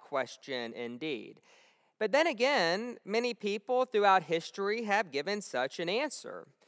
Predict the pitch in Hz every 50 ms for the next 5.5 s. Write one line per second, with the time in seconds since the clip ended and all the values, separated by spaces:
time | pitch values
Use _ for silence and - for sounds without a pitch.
0 | _ _ _ _ - 175 180 175 - 208 208 214 214 208 - - 202 202 214 226
1 | 208 226 233 190 214 202 175 165 147 165 202 208 170 131 127 123 135 156 185 226
2 | 240 220 196 - 170 175 170 175 175 180 185 196 208 196 - 208 185 - 165 170
3 | 165 156 143 - 131 131 151 202 - - - 170 165 165 160 160 156 - - -
4 | 190 196 233 262 - - - 190 190 180 - 185 190 180 151 - 165 160 180 214
5 | - - - 135 117 107 110 131 165 208